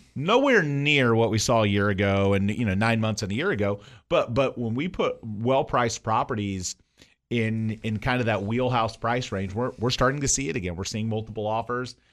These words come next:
And, um, and again, it's, it's just a sign that our real estate market is still healthy. And I think one other thing that people don't grasp is how local real estate is.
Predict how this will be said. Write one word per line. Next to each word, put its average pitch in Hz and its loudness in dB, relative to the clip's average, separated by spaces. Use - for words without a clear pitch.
And, 107 -2
um, 98 -2
and 120 0
again, 120 2
it's, 104 -6
it's - -12
just 180 -8
a 131 -6
sign 113 -4
that 101 -4
our 117 2
real 107 0
estate 101 -4
market 98 -4
is 90 -6
still 92 -6
healthy. 92 -4
And 90 -8
I - -12
think 214 -2
one 139 0
other 123 0
thing 123 -4
that 113 -2
people 113 -4
don't 110 -4
grasp 113 2
is 101 -6
how 107 0
local 95 -4
real 85 -6
estate 76 -10
is. - -12